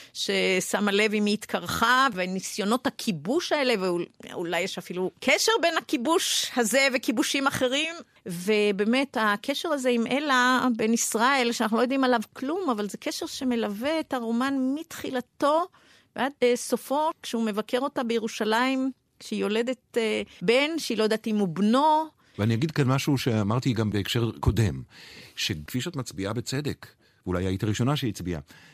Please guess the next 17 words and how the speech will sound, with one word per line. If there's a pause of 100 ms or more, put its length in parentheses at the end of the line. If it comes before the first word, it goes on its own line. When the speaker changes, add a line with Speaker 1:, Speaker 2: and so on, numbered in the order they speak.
(160)
Speaker 2:
על
הבעייתיות
המסוימת
ביחס
של
המספר
לאישה, (400)
אינה... (500)
פוגמת
בגדולתו
Speaker 1:
נכון.
Speaker 2:
של
הטקסט.
אני
אגיד
משהו
יותר,